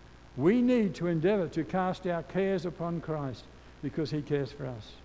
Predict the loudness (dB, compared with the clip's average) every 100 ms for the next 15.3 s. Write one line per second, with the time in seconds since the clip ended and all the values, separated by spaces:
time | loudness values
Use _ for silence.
0 | -20 -20 -20 -20 -20 -4 6 8 8 4
1 | 6 6 8 6 6 6 2 2 0 2
2 | 4 4 4 2 4 4 4 6 4 6
3 | 6 6 6 6 6 6 4 4 2 2
4 | 2 4 2 2 2 4 2 -2 -10 -8
5 | 2 2 4 6 6 4 2 0 0 -4
6 | -16 2 6 6 6 4 4 6 6 8
7 | 4 2 -4 -8 -16 0 4 6 8 6
8 | 8 8 8 4 0 0 -2 -8 -16 -20
9 | -20 -20 -16 2 4 6 4 2 0 4
10 | 2 2 -2 -2 4 4 2 -4 -2 -2
11 | -4 -10 -20 -20 -20 -4 -2 2 6 8
12 | 6 4 2 2 0 4 4 4 4 4
13 | 2 2 4 4 2 -2 -4 -4 0 2
14 | 2 2 2 2 0 0 -2 -4 -6 -6
15 | -6 -14